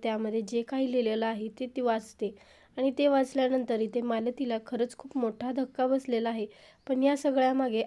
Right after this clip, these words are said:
सगळा ऐश्वर्याचा हात आहे. तर इथे आपल्याला पाहायला मिळेल की सारंग म्हणत असतो, "मुहूर्तापेक्षा आपल्या माणसांचा मान सन्मान जास्त महत्त्वाचा असतो, नाही का?" यावरती सगळेजण खूप खुश आहेत आणि सगळ्यांनाच आनंद झालेला आहे.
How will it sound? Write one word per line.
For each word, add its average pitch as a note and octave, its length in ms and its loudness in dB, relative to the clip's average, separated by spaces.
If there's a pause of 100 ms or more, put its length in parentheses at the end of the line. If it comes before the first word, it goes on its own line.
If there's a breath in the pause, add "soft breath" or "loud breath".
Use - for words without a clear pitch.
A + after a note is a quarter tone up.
सगळा A#3 320 0
ऐश्वर्याचा A#3+ 600 -2
हात A3 280 -6
आहे. G#3+ 180 -4 (480 soft breath)
तर C#4 100 4
इथे C#4 200 2
आपल्याला C4+ 340 2
पाहायला B3 460 -2
मिळेल A3 360 -2
की B3+ 100 -4
सारंग B3 400 0
म्हणत C4 320 0
असतो, A3+ 360 -2 (800 loud breath)
"मुहूर्तापेक्षा C#4 920 4
आपल्या A#3 340 2
माणसांचा A#3+ 720 0
मान A#3+ 300 2
सन्मान B3+ 420 0 (420 loud breath)
जास्त B3 320 -2
महत्त्वाचा A#3+ 640 2
असतो, A3+ 300 -4
नाही C4 200 0
का?" A3+ 120 -10 (440 soft breath)
यावरती A3+ 640 0
सगळेजण B3 600 2
खूप - 280 -4
खुश C#4+ 340 0
आहेत A#3+ 360 0
आणि A3+ 240 -2
सगळ्यांनाच A3+ 640 -2
आनंद A#3 460 -2
झालेला A#3 400 0
आहे. G#3+ 180 -4